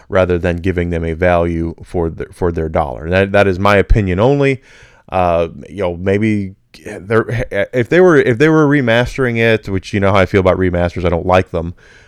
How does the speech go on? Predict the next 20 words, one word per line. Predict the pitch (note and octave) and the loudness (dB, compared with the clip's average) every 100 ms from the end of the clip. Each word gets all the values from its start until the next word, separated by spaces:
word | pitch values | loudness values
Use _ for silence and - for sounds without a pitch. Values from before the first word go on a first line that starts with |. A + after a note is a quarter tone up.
| _ | _
Uh, | F#2 F2+ | -6 -6
but | F2+ G#2+ | 0 0
if | G#2 | 2
they | C3 | 2
were | C#3+ B2+ G#2+ G2+ _ _ _ _ _ _ | 4 4 4 0 _ _ _ _ _ _
putting | - B2 A2+ | 2 4 2
together | A2 G2 G#2+ G#2 | -2 2 4 4
this | G2+ F#2 | 2 0
package | - A2 G2+ - F#2+ F#2 | 0 2 2 0 -2 -2
that | F#2 | -2
was | F2+ | 0
like, | F2 F#2 | -2 0
"You | |
know | G#2+ | 2
what, | A2+ A2+ | 4 4
we | G2 F#2+ | 2 2
have | A2 G2 | 2 2
Red | G#2 | 2
Dead | G2+ F#2+ | 4 2
Redemption, | F#2 G2 G2 - F#2+ | 0 0 -2 -4 -6